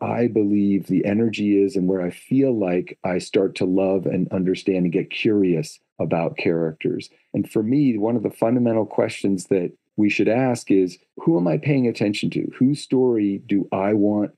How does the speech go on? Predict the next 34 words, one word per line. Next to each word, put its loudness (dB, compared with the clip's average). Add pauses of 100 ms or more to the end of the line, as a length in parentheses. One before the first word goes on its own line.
(140)
the 2
world 2
to 0
read 2
about? -2
Whose 2
world 2
do 0
I 0
want 0 (200)
to -2
have -2
the 2
reader 2
enter? -4 (200)
I 2
wasn't 2
thinking 2
about 2
any 4
of 0
this 0
when 2
I 2
was 2
writing 2
the 0
story. 2
I 2
was -2
just -6
chasing 0
the 0
story. 0